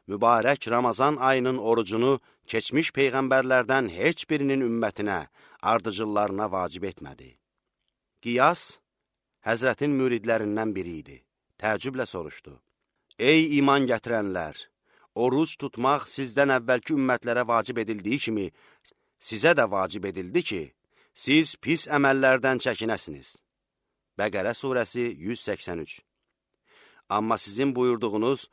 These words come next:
Quran ayəsi ilə ziddiyyət təşkil eləyir." İmam Sadiq buyurdu: "Səhv eləməyin, Ramazan ayının orucu keçmiş peyğəmbərlərə vacib edilmişdir."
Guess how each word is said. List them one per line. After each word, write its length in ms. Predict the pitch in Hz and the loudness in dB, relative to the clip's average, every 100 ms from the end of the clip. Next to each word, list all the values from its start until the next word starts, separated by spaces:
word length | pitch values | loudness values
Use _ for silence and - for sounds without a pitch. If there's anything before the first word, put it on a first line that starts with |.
| _ _ - | _ _ -4
Quran 300 | 117 135 143 | 2 2 2
ayəsi 500 | 117 123 123 - 139 | 2 2 2 -2 -2
ilə 120 | 131 113 | 0 0
ziddiyyət 460 | 120 - 131 147 | -4 -4 -2 -2
təşkil 320 | - 82 - 80 | -4 -8 -8 -12
eləyir." 340 | 69 65 65 - _ _ _ _ _ _ - | -12 -16 -20 -20 _ _ _ _ _ _ -8
İmam 280 | 110 110 117 | -2 0 -2
Sadiq 420 | 92 98 92 98 - | -2 -2 -2 -6 -10
buyurdu: 400 | 82 76 71 67 _ _ _ _ _ _ _ - | -10 -10 -14 -20 _ _ _ _ _ _ _ -10
"Səhv 280 | 120 127 123 | -2 0 0
eləməyin, 480 | 131 143 117 82 67 _ _ 95 | 2 2 2 -2 -10 _ _ -2
Ramazan 520 | 117 120 104 151 165 | 0 2 2 0 2
ayının 400 | 139 139 135 139 | 2 2 2 -2
orucu 540 | 117 107 90 113 151 147 _ _ - | 0 0 -2 -2 -4 -6 _ _ -4
keçmiş 420 | 107 - 131 165 | -4 -2 -2 -2
peyğəmbərlərə 840 | - 131 131 131 131 135 131 147 113 | -2 -2 0 0 0 0 0 0 0
vacib 280 | 82 78 | -2 -6
edilmişdir." 560 | 80 78 73 - - | -10 -10 -12 -14 -20